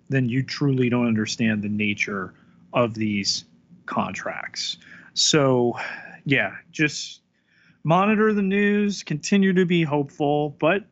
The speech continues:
you know, what do we have in the interim? We have all this excitement about these, uh, shows coming, uh, these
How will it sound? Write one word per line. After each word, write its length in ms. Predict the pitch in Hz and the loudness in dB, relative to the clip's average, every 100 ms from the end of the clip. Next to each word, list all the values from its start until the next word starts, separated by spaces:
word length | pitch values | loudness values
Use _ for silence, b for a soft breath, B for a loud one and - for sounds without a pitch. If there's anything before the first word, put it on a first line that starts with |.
| _ | _
you 120 | 190 | 2
know, 200 | 202 180 | 4 4
what 200 | 202 160 | 4 4
do 80 | 190 | 4
we 220 | 214 220 | 4 4
have 260 | 202 190 202 | 2 2 2
in 80 | 190 | 2
the 160 | 175 | 2
interim? 640 | 190 196 117 95 90 95 101 | 0 -2 -6 -10 -12 -18 -14
We 160 | 117 117 | -10 -4
have 200 | 127 123 | -2 -2
all 160 | 131 | -2
this 200 | 147 160 | -2 -2
excitement 680 | 165 - 151 143 139 143 156 | -4 -2 0 0 -2 -4 -4
about 440 | 127 110 110 104 104 b b b - | -4 0 0 -2 -6 b b b -6
these, 680 | 123 113 107 101 - - - | -4 -2 -2 -4 -6 -6 -6
uh, 300 | 110 101 95 | -4 -4 -6
shows 400 | - 185 196 196 | 0 4 4 2
coming, 680 | - 190 180 180 180 180 170 b b - | 0 2 2 2 2 0 -4 b b -2
uh, 300 | 123 113 107 | -2 0 -2
these 460 | 110 110 107 - | -2 -2 -2 -4